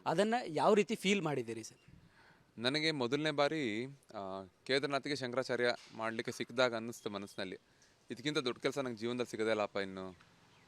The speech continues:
Speaker 2: ಇಷ್ಟು ದೊಡ್ಡ ಕೆಲಸ ಸಿಕ್ತಲ್ಲ ಅಂತ ಅಂದ್ಕೊಂಡೆ. ಅದಾದ ನಂತರ ನನಗೆ ಇಮಿಡಿಯೇಟ್ ಆಗಿ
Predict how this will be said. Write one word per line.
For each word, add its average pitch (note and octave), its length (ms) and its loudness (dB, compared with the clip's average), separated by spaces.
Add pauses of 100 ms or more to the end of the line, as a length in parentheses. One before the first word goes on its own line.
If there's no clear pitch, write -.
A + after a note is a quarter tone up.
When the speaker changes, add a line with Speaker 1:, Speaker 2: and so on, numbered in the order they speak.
(100)
Speaker 2:
ಇಷ್ಟು B2+ 180 -6
ದೊಡ್ಡ B2 140 2
ಕೆಲಸ C3+ 200 2
ಸಿಕ್ತಲ್ಲ A#2+ 340 -4
ಅಂತ B2+ 120 -6
ಅಂದ್ಕೊಂಡೆ. G2 460 -6 (800)
ಅದಾದ D#3 240 8
ನಂತರ F3 280 4
ನನಗೆ E3+ 180 0
ಇಮಿಡಿಯೇಟ್ D3+ 340 0
ಆಗಿ C3 580 0